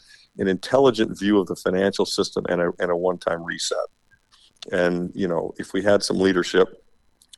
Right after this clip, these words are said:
that understood the debt problem that we had, that understood the financial system that we had, you know, <coughs> excuse me, <coughs> they could theoretically work out a system whereby they, you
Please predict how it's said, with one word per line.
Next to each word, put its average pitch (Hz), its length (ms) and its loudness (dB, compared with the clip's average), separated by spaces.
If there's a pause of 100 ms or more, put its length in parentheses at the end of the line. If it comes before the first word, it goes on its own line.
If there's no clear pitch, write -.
that 110 100 0
understood 101 540 4
the 95 80 -2
debt 90 260 0
problem 85 260 2
that - 100 -4
we 90 100 -6
had, 90 300 2
that 87 120 -4
understood 87 400 0
the 87 80 -8
financial 123 420 2
system 90 360 -4
that 90 100 -6
we 87 120 -4
had, 85 280 -4 (600)
you 101 120 -4
know, - 300 -6
<coughs> - 1080 0
excuse - 340 -4
me, - 120 -4 (920)
<coughs> - 1000 2
they 135 140 6
could 107 240 0
theoretically 101 640 2 (580)
work 101 280 4
out 90 120 4
a 101 60 2
system 104 400 -6
whereby 87 400 0
they, 90 120 0
you 87 160 -4